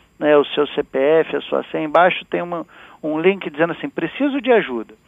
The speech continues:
Nesse link, "Preciso de ajuda", e essa versão trouxe, é, uma série de soluções pra que essa pessoa possa ter o apoio, inclusive, dependendo da necessidade de ajuda,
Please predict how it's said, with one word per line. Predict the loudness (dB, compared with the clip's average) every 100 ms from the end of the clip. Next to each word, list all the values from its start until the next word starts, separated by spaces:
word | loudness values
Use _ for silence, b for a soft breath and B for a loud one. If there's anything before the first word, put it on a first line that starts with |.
| B B B B B
Nesse | 2 2 2 0
link, | -4 -4
"Preciso | -4 -4 -2 -4 2
de | 2
ajuda", | 4 2 0 4
e |
essa | 4 4 0
versão | 0 -2 -2 -2
trouxe, | -2 -2 -2 -4 -8 -14 B B B B 0
é, | 2
uma | 2 4 4 2 4
série | 6 6 4
de | 0 0
soluções | 2 2 0 2 2 2 0 -12 B B B B 0
pra | 2
que | 4
essa | 4 2
pessoa | 2 2 4 4
possa | 4 2 4 0
ter | 2 4
o | 6
apoio, | 4 4 4 4
inclusive, | -2 -2 0 2 2 2 2
dependendo | 2 2 2 2 2 2 2
da | 0
necessidade | 0 -4 -4 -4 2 2 2 0
de | 2
ajuda, | 4 2 -2 -2